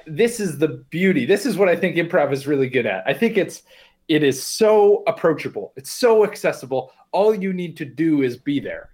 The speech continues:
That's the only preparation you need for improv. It's pretty amazing. It's like nothing else is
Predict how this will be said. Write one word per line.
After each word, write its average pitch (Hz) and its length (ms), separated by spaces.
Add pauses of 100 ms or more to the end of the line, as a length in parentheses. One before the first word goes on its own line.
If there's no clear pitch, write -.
That's - 260
the 160 260
only 339 320
preparation 190 720
you 165 80
need 165 260
for 156 160
improv. 131 260
It's 127 140
pretty 254 240
amazing. 190 380
It's 117 120
like 131 140
nothing 208 320
else 180 220
is 139 240